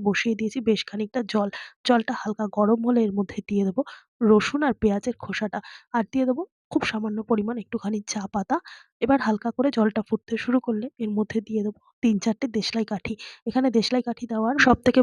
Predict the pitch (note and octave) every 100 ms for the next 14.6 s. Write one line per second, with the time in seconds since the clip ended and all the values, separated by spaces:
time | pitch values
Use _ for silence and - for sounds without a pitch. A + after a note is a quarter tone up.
0 | A3+ A3 A#3+ - A#3 A#3+ A#3+ B3+ A#3 B3+
1 | A3+ - A#3 A3+ A3 A#3 A3 G#3+ A3 -
2 | - - G#3 - C4 A3+ G#3+ G#3+ G#3+ -
3 | B3+ C4 G#3+ G#3 C4+ A3+ G#3 B3 B3+ A#3+
4 | A#3 A3+ G#3+ A#3+ B3+ - - G3+ A#3 C4+
5 | A3 G#3 G#3 A#3 D4+ E4 _ - G#3+ A3
6 | G#3+ A#3 C#4 G#3+ A3+ G#3+ A3+ - C4 B3+
7 | C4 B3 C4 B3+ B3+ A#3+ C4 A3+ A#3 A#3+
8 | A3 A#3 A#3+ A#3 A3 A3+ C#4 B3+ A3+ -
9 | A#3 A3+ G#3 A#3+ A#3 A3+ A#3+ G#3+ G#3+ A#3
10 | - - A3 B3+ - A3 A3+ A3 G#3+ -
11 | C#4 - - - A3+ G3+ A3 A3 A3+ B3+
12 | - G#3 A#3+ A#3 G#3+ A#3+ E4 A3+ G#3+ A#3
13 | A#3+ - D#3 - - A#3+ A3+ A#3 G#3+ A3
14 | - C4+ A#3+ - A3+